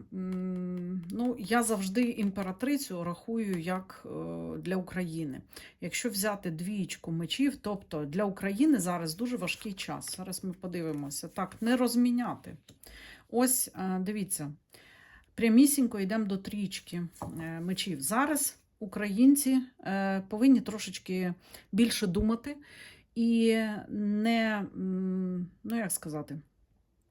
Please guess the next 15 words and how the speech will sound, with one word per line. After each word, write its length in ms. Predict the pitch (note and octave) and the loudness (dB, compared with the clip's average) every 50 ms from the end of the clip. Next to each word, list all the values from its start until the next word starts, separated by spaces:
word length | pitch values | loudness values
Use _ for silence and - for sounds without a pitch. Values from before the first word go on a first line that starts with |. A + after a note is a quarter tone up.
| _ _ _ _ _ _ - _ _ _ _ - - _ - | _ _ _ _ _ _ -20 _ _ _ _ -20 -20 _ -6
більше 380 | F3 E3 A3+ B3 - - - A3 | 0 2 2 2 2 2 0 0
думати, 380 | E3+ A3 A#3+ B3 B3 B3 - | 2 4 4 4 4 2 -2
критично 600 | A#3 - - G#3 F#3+ - A#3+ - - - A#3+ A#3 | -6 -6 -6 -6 -4 -2 -4 -4 -2 -2 -2 -2
думати, 480 | G#3 G3 A#3 A3+ G#3+ G#3 G3 - G#3 G3 - - - - - - - - | -2 0 0 0 -2 -2 -4 -6 -6 -8 -8 -12 -20 -20 -20 -16 -10 -6
е, 160 | F3 F#3 F#3+ - | -4 -4 0 0
уважно 480 | C4 F#3+ A3+ C4 C4 B3 B3 C4+ C#4 | 4 6 8 8 8 8 8 6 6
слухати, 500 | B3+ - - C4 B3 B3 - A#3 - G#3 | 6 4 4 4 2 2 0 -4 -4 -6
хто 200 | G3 - - C4 | -6 -2 -2 -2
що 220 | B3 - - B3+ G#3+ | -2 0 0 0 0
говорить, 500 | A#3 A#3+ G3+ G#3 G#3+ G3+ F3 E3+ - F#3+ | 0 0 0 0 0 0 -2 -2 -2 0
розбиратися 920 | F#3+ A3 A#3+ A#3 G#3 F#3+ A#3+ A#3 A#3 A3 A3 G#3 G3 - F#3 E3+ - - | 2 2 2 4 4 6 6 6 6 4 2 2 0 -2 -6 -6 -6 -6
в 60 | D#3 - | -8 -10
цьому. 400 | - - E3+ D3 C#3+ C#3 C3+ - - - - - - _ | -8 -6 -4 -4 -4 -4 -6 -10 -14 -20 -20 -20 -16 _
Вам 280 | - F3+ A#3+ C#4+ D4+ C#4+ - | 2 4 6 6 6 4 2
інтуїція 640 | G3+ F#3 F3 - G#3 A#3+ C4+ C4 - A3 G3+ G3 | 0 0 0 2 2 2 4 2 2 -2 -4 -6